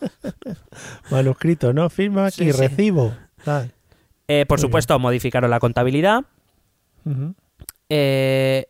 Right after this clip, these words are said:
Speaker 2: crearon documentación falsa de cara a esa inspección de Hacienda de la que te he hablado, y es ahí cuando Hacienda empieza a investigar que encuentra ya lo que es puramente corrupción política,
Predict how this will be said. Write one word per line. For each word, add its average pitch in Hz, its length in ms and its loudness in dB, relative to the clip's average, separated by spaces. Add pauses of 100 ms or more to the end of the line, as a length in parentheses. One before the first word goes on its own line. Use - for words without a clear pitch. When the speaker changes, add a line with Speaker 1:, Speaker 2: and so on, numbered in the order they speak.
(140)
Speaker 2:
crearon 139 380 0
documentación 123 580 0
falsa 151 280 0
de 120 100 -2
cara 143 200 0
a 127 40 0
esa 127 120 -2
inspección 131 380 -4
de 135 60 2
Hacienda 147 260 0
de 151 80 2
la 160 80 0
que 175 60 -4
te 196 80 0
he - 20 2
hablado, 202 360 2
y 220 180 -2
es 320 180 -2
ahí 214 380 0 (1000)
cuando 139 260 0
Hacienda 208 340 0
empieza 185 260 0
a - 20 2
investigar 156 540 -2
que 143 100 -4
encuentra 151 540 -2 (960)
ya 143 340 0 (400)
lo 127 340 -4
que - 120 -2
es - 100 0 (340)
puramente 165 640 4
corrupción 127 500 -2
política, - 500 -14